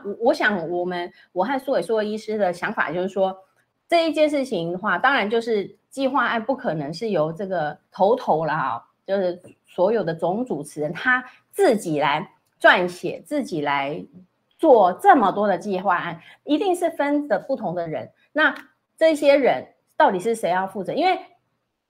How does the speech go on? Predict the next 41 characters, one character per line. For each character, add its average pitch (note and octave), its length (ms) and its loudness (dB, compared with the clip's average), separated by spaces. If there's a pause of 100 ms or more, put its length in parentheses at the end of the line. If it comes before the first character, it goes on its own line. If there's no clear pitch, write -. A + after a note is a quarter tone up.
张 E4+ 220 0
善 D4+ 240 -2
政 C#4 140 2
那 C4+ 140 0
时 B3+ 100 -4
候 A3 120 -2
当， A#3 320 -4
当 B3+ 200 -2
副 C4 220 -2
总 C#3 220 -8
的 D3 80 -8
时 D#3 120 -12
候， F3+ 80 -8
他 F#4 200 -6
既 F#4 280 -2
然 F3 220 0
是 C#4 140 -6
没 G3+ 260 -2
有 A3 100 0
负 C#4+ 280 -2
责 F3 220 -4
撰 F3+ 380 2
写 - 300 -8
任 G#3+ 180 -2
何 E3 160 -8
报 E3+ 260 -4
告 D3+ 200 -8
的 C3 100 -10
话， - 240 -8 (260)
那 F#4 120 4
我 G#3 140 4
是 C#4 140 -4
觉 G#3+ 180 0
得 G3 40 0
说， G#3 260 -4 (220)
那 F#4 140 2
都 F4+ 80 6
没 D#4+ 120 4
有 G#3+ 120 0
撰 G#3 240 -2
写， E3 340 -8